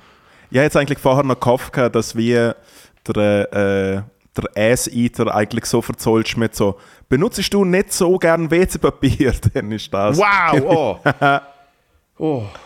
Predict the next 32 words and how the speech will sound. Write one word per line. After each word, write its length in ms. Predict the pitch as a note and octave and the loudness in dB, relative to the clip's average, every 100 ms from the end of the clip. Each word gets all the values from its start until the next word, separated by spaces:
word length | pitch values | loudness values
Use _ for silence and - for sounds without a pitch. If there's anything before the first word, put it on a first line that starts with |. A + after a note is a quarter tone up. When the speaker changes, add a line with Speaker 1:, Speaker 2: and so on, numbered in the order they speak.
| - - | -20 -4
Speaker 2:
Nein, 280 | C3+ F3+ F#3+ | 0 0 0
ich, 100 | F3 | 0
da 120 | F#3+ | 0
kenne 260 | F3+ F3 F3 | 0 2 2
ich 60 | |
jemanden, 260 | C3 - G#2+ | 2 0 0
da 100 | B2 | 0
kenne 240 | - C#3 | 0 0
ich 60 | C#3 | 0
jemanden, 360 | A#2 - A2 A2 | 0 0 0 2
der 80 | |
auch 140 | G#2+ A#2 | 2 2
den 120 | A#2 | 0
Podcast 520 | - A#2+ - A2+ - | 0 -2 -2 -2 0
hört, 300 | G#2 G2+ - | 0 0 0
wo 80 | G#2 | -2
das, 240 | G2 G2+ | 0 0
das 180 | - G#2+ | -2 0
war 120 | G#2+ | -2
seine 240 | G2 G#2 G2+ | 0 0 0
Schienen, 360 | - F#2 F2+ | 0 0 2
aber 160 | F2 F2+ | 0 0
das 180 | F#2 - | -4 -4
ist 100 | F2 | -2
nicht 160 | F#2 E2+ | -2 0
okay. 300 | - D2+ - | 0 0 0
Speaker 1:
Uh. 120 | - - _ _ _ _ _ - - | -4 -16 _ _ _ _ _ -16 -4
Speaker 2:
Ich 140 | A#2+ | -2
kenne 240 | - E3 F3 | 0 0 2
Gakima. 560 | C3+ D3+ E3+ B2+ F#2+ E2+ - _ _ _ _ _ - | 0 0 0 0 0 -4 -14 _ _ _ _ _ -4
Ja. 200 | A2 B2 _ _ | -2 -4 _ _
Speaker 1:
Gakima? 540 | C3 - C#3 A#2 D3+ | -2 0 -2 0 -2